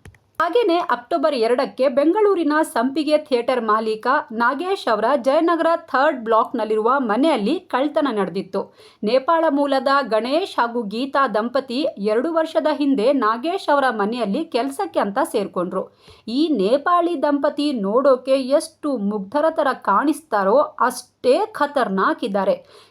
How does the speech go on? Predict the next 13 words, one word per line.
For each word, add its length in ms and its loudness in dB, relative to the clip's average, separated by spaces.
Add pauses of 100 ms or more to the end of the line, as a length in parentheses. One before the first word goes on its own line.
ಇವರಿಬ್ಬರು 640 0
ಯಾವ 360 2
ಥರ 240 -2
ಮಾಲೀಕರ 680 0
ವಿಶ್ವಾಸ 540 -2
ಗಳಿಸಿದ್ರು 520 -2
ಅಂದ್ರೆ, 680 0
ಇವರ 240 -2
ಮೇಲೆ 360 2
ಡೌಟ್ 440 0
ಪಡೋಕೆ 440 0
ಸಾಧ್ಯನೇ 800 0
ಇಲ್ಲ. 160 -2